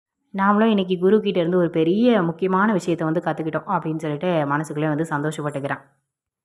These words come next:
இப்போ இந்த கதையிலேருந்து நம்ம, நம்ம லைஃப்க்கு என்ன விஷயம் வந்து தெரிஞ்சுக்கிறோம் அப்படின்னு சொல்லி பார்த்தோம்னா, நம்மளோட வாழ்க்கை வந்து பார்த்தோம்னா சாதாரணமானது கிடையாது. நிறைய பிரச்சனைகள் இருக்கும். நம்மளை நிறைய நேரங்கள்ல போட்டு அழுத்தும், உடைக்கும். நம்மளோட நம்பிக்கை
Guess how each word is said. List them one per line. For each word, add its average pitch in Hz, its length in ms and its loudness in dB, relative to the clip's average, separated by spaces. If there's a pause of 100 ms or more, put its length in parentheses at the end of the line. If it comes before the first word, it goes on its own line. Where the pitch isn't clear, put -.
(560)
இப்போ 214 140 -4
இந்த 196 140 -2
கதையிலேருந்து 214 580 2
நம்ம, 185 480 4
நம்ம 165 220 2
லைஃப்க்கு 170 360 0
என்ன 165 200 -2
விஷயம் 175 340 0
வந்து 160 140 0
தெரிஞ்சுக்கிறோம் 151 500 0
அப்படின்னு 139 280 -6
சொல்லி 139 120 -6
பார்த்தோம்னா, 135 480 -6 (540)
நம்மளோட 185 340 2
வாழ்க்கை 180 340 2
வந்து 170 180 2
பார்த்தோம்னா 156 440 -2 (460)
சாதாரணமானது 151 760 0
கிடையாது. 151 440 -2 (120)
நிறைய 160 440 -4
பிரச்சனைகள் 160 500 -4
இருக்கும். 147 320 -6
நம்மளை 151 220 -6
நிறைய 143 320 -4
நேரங்கள்ல 165 420 0
போட்டு 156 240 -2
அழுத்தும், 156 520 0
உடைக்கும். 151 460 -4 (360)
நம்மளோட 170 300 0
நம்பிக்கை 160 440 -2